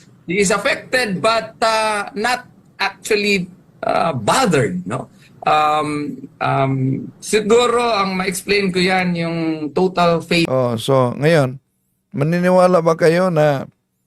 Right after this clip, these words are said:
Speaker 2: bago na sa kamay, napasakamay si Pastor Apollo Kibuloy sa P N P, nagiging invisible siya? Tanong, may posibilidad kaya na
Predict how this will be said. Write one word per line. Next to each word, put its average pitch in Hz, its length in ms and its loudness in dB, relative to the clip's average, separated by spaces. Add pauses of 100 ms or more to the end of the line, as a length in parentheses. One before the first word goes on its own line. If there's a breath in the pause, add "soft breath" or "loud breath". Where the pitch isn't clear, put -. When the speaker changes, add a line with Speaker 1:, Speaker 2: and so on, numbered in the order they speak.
Speaker 2:
bago 151 460 2
na 151 200 2 (440)
sa 139 240 0
kamay, 156 720 0 (100)
napasakamay 147 1000 0 (540)
si 147 580 0
Pastor 147 400 0
Apollo 143 320 0
Kibuloy 139 720 -2 (720)
sa 143 480 4
P 175 240 2
N 156 320 0
P, 135 320 0 (500)
nagiging 147 760 0
invisible 131 880 0
siya? 143 400 0 (880)
Tanong, 175 480 0 (720)
may 147 180 0
posibilidad 147 720 0
kaya 156 400 0
na 156 240 -2